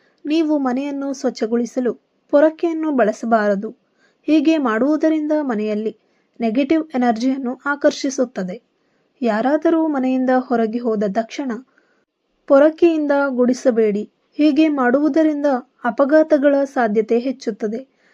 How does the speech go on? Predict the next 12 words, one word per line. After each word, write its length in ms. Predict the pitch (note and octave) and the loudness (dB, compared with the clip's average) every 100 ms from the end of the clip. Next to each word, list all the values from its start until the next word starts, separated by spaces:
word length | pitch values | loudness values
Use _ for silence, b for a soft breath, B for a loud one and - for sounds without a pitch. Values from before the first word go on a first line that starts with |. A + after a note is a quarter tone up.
| _ - | _ -6
ನೀವೇನಾದರೂ 960 | A3+ A#3 C4+ E4 D#4+ C#4+ D4 C#4+ E4+ - | -2 0 0 -2 -2 4 4 4 -4 -8
ಹೊಸ 240 | - A#3+ C#4+ | -8 -2 -2
ಸ್ಥಳಕ್ಕೆ 580 | C#4+ - C4 C4 C4+ C4+ | -2 0 0 0 0 -2
ಸ್ಥಳಾಂತರಗೊಂಡಾಗ 1040 | C4 A#3+ A3 C4 D4 C4+ B3 A3+ A3 G#3 A3+ - _ _ _ | 0 -2 0 -2 -2 0 0 0 -2 -2 -6 -10 _ _ _
ಹೊಸ 240 | - C4 D#4+ | -4 0 0
ಪೊರಕೆಯನ್ನು 680 | D#4+ D4+ C#4+ C4+ C4+ C4 C4 | 2 2 2 0 -4 -4 -4
ಬಳಸಿ. 500 | A#3 G#3 G#3+ - A#3 - _ _ - | -2 -4 -6 -10 -10 -14 _ _ -4
ಇದರಿಂದ 420 | B3+ E4 D#4 D4+ D4 | 2 2 2 0 -2
ಪೊರಕೆ 440 | C#4+ C4+ C#4 D4 D4+ | 2 0 0 0 0
ವಾಸ್ತು 560 | C4+ B3+ - B3 - _ | 0 -4 -6 -6 -6 _
ಸ್ಥಿರವಾಗಿ 800 | - - D4+ D#4 D#4 D4+ C4+ C#4 | -20 -2 2 2 2 0 -2 -4
ನೆಲೆಸುತ್ತದೆ. 720 | B3 G3+ G3 A#3+ A3+ F#3+ F3+ | -4 -4 -6 -10 -8 -8 -10